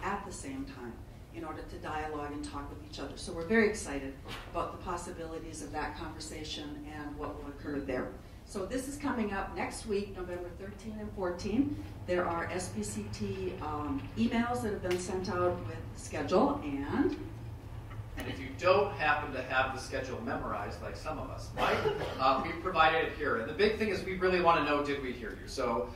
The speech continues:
Speaker 2: Keeling Associates will, will provide the information that's been gathered through all the input sessions and the surveys, and we need to make sure that that information reflects,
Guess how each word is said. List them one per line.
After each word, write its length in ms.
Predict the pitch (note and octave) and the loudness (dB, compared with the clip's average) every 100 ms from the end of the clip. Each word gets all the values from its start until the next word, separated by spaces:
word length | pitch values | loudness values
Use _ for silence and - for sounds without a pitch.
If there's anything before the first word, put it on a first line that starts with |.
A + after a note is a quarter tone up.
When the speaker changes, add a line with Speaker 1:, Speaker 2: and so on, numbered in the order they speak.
| - - | -8 0
Speaker 2:
Keeling 180 | F#3 F3+ | 4 4
Associates 540 | - E3+ E3 E3 D3 | 4 2 2 0 2
will, 240 | D3 C#3 | 4 4
will 160 | C3 B2 | 4 -2
provide 460 | - C3+ C3 C#3+ C#3+ | 0 6 8 8 6
the 120 | C#3+ | 4
information 460 | C#3 C3+ C3+ C3 | 4 4 4 4
that's 160 | C3+ C3 | 0 -2
been 160 | C3 A#2 | -2 -4
gathered 500 | A#2 - C#3 C3+ - | 2 4 4 2 0
through 180 | B2+ | 2
all 220 | A#2+ A#2 - | 2 2 -2
the 160 | - | -6
input 300 | B2+ C3+ C#3 | -4 -2 -2
sessions 440 | - C#3+ C#3+ C#3 B2 | 0 -2 0 -2 -4
and 60 | |
the 80 | G#2 | -6
surveys, 600 | - D3+ E3 F#3 G3+ - - - - - | -4 -2 2 2 2 -4 -10 -14 -12 -4
and 100 | C#3 | 0
we 60 | C#3+ | 2
need 160 | D3 | 2
to 120 | D3 | 0
make 160 | D3 C3+ | 0 0
sure 200 | - C3+ | 0 -2
that 200 | B2+ A2+ | -2 -2
that 300 | A#2+ A#2 B2+ | 0 -2 -2
information 580 | A#2+ A2+ A2+ G#2+ - G#2 | -6 -6 -4 -4 -6 -6
reflects, 580 | G2+ - - - - | -8 -4 -2 -4 -8